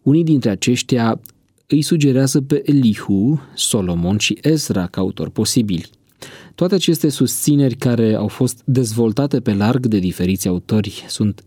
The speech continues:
ipotetice, cu dovezi insuficiente. Există mai multe dovezi care susțin tradiția conform căreia Moise este autorul cărții Iov.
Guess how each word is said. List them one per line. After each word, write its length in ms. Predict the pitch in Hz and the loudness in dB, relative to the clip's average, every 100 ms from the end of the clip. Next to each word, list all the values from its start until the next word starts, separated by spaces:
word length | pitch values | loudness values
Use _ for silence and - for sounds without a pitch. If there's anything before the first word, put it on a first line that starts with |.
| _ | _
ipotetice, 800 | 151 139 117 - 151 113 98 120 | -2 0 0 0 0 0 0 -2
cu 180 | 113 - | -2 0
dovezi 420 | 120 113 120 113 | 0 2 0 0
insuficiente. 840 | - 117 - 101 98 - 82 71 - _ _ _ _ - - - - - _ | -2 -2 -2 -2 -2 -2 -4 -6 -14 _ _ _ _ -20 -20 -20 -20 -20 _
Există 640 | - 113 190 190 196 175 156 | -2 0 0 2 2 2 4
mai 140 | 135 | 4
multe 260 | 147 170 156 | 4 4 2
dovezi 640 | 123 104 98 123 - - | 0 0 -2 -2 -8 -10
care 220 | - 113 | -2 0
susțin 440 | 101 107 - 117 110 | 0 -2 0 0 0
tradiția 560 | - 101 110 131 131 | 0 2 2 2 -2
conform 440 | 110 107 95 107 101 | -2 -4 -2 -2 -2
căreia 400 | - 123 117 107 | 0 0 2 2
Moise 520 | 107 110 131 123 - | 2 2 2 0 0
este 300 | 117 110 - | 0 0 0
autorul 420 | 110 107 104 104 | -2 0 0 -2
cărții 400 | 104 113 107 117 | -2 -4 -2 0
Iov. 320 | 110 90 - | 0 -2 -10